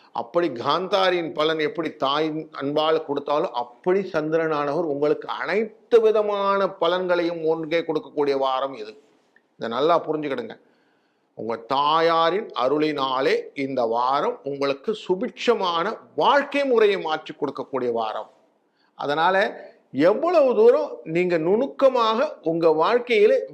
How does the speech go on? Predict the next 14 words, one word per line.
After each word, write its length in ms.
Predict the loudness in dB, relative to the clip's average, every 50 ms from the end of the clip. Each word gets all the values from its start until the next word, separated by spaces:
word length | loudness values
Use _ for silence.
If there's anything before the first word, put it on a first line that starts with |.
| 2
வெற்றி 440 | 4 6 6 4 2 -2 -4 -4 -4
பாதை 480 | 0 0 2 4 4 6 6 6 6 6
எது 360 | 4 4 4 2 -2 -2 -2
அப்படின்னு 380 | -2 -2 -2 -2 -2 -2 -4 -6 -6 -4 -2
கரெக்டா 400 | -2 -2 -2 -6 -4 0 2 2
போட்டுட்டீங்கன்னா 1080 | 2 2 4 4 4 4 4 0 -2 -4 -2 -2 -2 0 0 2 0 0 -2 -6 -12 _ -20 -20 -20 _ _ _ -20 -20 -20 _ _ _ _ _
இந்த 360 | -14 -14 -12 -8 -4 -4 -2
வாரத்திலிருந்து 720 | 0 2 2 2 2 2 2 0 -2 -4 -4 -4 -4 -6
ஸ்டார்ட் 440 | -10 -8 -4 -2 0 0 0 0 -2
ஆகுது 300 | -2 -2 -2 -2 -4 -6
உங்க 120 | -6 -6 -4
லைஃப் 320 | -4 -4 -4 -6 -10 -16 _ _ _ _
அப்படின்னே 320 | -12 -10 -8 -6 -4 -4 -4
எடுத்துக்கலாம். 440 | -4 -4 -4 -4 -2 -4 -4 -6